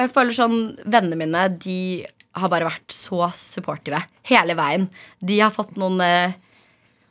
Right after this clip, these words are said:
oppringninger fra London, hvor jeg sittet og grått og bare, «Nå orker jeg ikke mer», og folk har vært så flinke til å motivere meg, så jeg følte, jeg synes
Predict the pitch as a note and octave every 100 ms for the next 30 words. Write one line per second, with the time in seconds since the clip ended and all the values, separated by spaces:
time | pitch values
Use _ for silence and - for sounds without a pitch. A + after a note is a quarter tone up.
0 | - - G#3+ G#3 G#3 G#3+ F#3 F#3+ G3+ G#3+
1 | - F#3 F3 F3 F#3+ G3 F#3+ A#3 A#3 -
2 | A3 A3+ G3 F#3+ G3+ G#3+ G3+ F#3+ F3+ E3+
3 | F#3+ - G3+ F#3 F#3 E3+ E3+ D#3+ F3+ D3+
4 | E3+ F#3+ G3+ F#3+ F#3+ F#3+ F3+ F3+ - -
5 | - - - A#3+